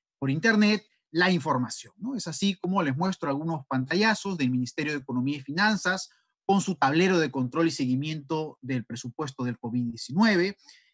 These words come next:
donde se permite ver, por ejemplo, el seguimiento a las transferencias según las normas que se han ido emitiendo, los decretos de urgencia, normas con rango de ley, y los distintos sectores.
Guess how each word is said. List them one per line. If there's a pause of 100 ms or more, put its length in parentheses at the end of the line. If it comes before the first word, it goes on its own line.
(280)
donde
se
permite
ver,
por
ejemplo, (540)
el
seguimiento
a
las
transferencias
según
las
normas (200)
que
se
han
ido
emitiendo,
los
decretos
de
urgencia,
normas
con
rango
de
ley, (480)
y
los
distintos
sectores.